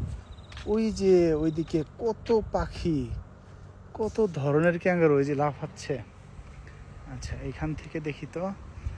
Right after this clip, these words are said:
দেখা যায় কি না। এই যে এটাও হচ্ছে হোটেল রুম। আচ্ছা, এই যে এখান থেকে একটু জুম করি। এই যে জুম করি, জুম করি, জুম করি। এই যে,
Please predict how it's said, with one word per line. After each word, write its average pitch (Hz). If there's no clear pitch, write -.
দেখা 135
যায় 131
কি 147
না। 165
এই 135
যে 139
এটাও 151
হচ্ছে 160
হোটেল 147
রুম। 175
আচ্ছা, 127
এই 151
যে 117
এখান 135
থেকে 139
একটু 127
জুম 120
করি। 113
এই 123
যে 107
জুম 127
করি, 147
জুম 135
করি, 147
জুম 131
করি। 151
এই 113
যে, -